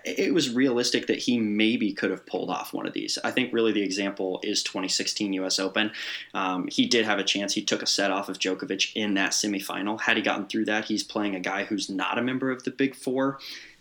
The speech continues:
That's not a bad chance, honestly, if you're Gael Monfils. And so that's, this is one of the examples where just because he's not, you know,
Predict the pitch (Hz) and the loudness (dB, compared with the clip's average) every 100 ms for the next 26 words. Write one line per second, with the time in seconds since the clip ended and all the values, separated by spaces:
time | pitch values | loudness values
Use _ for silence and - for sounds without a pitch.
0 | _ - 135 - 180 175 147 117 110 - | _ -2 0 2 2 2 2 2 2 2
1 | - 95 - - - - 92 85 - - | 0 -2 -4 -4 -6 -6 -2 0 0 -2
2 | - - 104 95 95 98 92 - - - | -6 -2 -2 0 -2 -2 -4 -4 -4 -2
3 | - 113 110 117 110 - - - - 120 | 0 2 4 4 2 -4 -10 -12 0 2
4 | 135 127 139 - 123 123 110 95 104 101 | 2 4 6 6 4 4 4 4 2 0
5 | 98 92 98 92 92 117 113 - - 113 | 0 0 2 0 2 4 4 2 0 2
6 | - 104 98 92 95 110 92 90 | 2 2 0 0 -2 -4 -4 -6